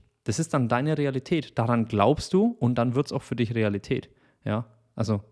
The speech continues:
wenn du jetzt sagst, „Nee, nee, das ist mir alles viel zu sehr Hokuspokus“, dann überleg dir mal, was ist denn eigentlich Geld? Geld funktioniert nur, weil wir alle dran glauben.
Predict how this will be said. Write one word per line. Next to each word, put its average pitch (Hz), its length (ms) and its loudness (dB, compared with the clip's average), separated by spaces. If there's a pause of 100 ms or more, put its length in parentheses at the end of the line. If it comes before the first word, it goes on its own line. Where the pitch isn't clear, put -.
(220)
wenn 110 180 2
du 107 80 6
jetzt 101 120 2
sagst, 101 260 0
„Nee, 104 100 2
nee, 113 160 4
das 110 140 -6
ist - 40 -6
mir 107 140 0
alles 110 200 -2
viel 117 100 -8
zu 117 120 -6
sehr 107 180 -2
Hokuspokus“, 131 600 -2
dann 113 140 -2
überleg 113 340 -2
dir 117 100 -2
mal, 127 200 -2 (160)
was 131 120 -2
ist 196 120 -6
denn 165 80 -4
eigentlich 104 260 -4
Geld? 127 300 -2 (1160)
Geld 220 240 2
funktioniert 127 540 0
nur, 160 400 2 (320)
weil 104 160 4
wir 113 140 0
alle 139 200 2
dran 127 220 -2
glauben. 151 300 -2